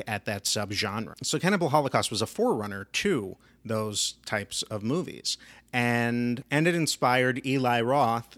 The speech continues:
to write The Green Inferno, which is essentially Cannibal Holocaust with a narrative, with a hero. And the interesting thing about that is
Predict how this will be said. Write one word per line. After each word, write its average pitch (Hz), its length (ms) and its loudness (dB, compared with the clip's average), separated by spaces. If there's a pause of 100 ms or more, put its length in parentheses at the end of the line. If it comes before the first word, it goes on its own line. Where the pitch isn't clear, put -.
(140)
to 123 160 -2
write 131 520 0
The - 40 -2
Green 123 240 2
Inferno, 123 640 0 (380)
which 147 360 0
is 175 400 2
essentially 135 840 0 (160)
Cannibal 139 400 4
Holocaust 120 800 2
with 113 340 2
a 110 160 -2
narrative, 101 720 -6 (100)
with 117 320 0
a 113 80 2
hero. 104 640 -8 (540)
And 151 400 2
the 160 180 -2
interesting 233 480 0
thing 220 180 -2
about 147 220 2
that 139 140 0
is 127 180 -2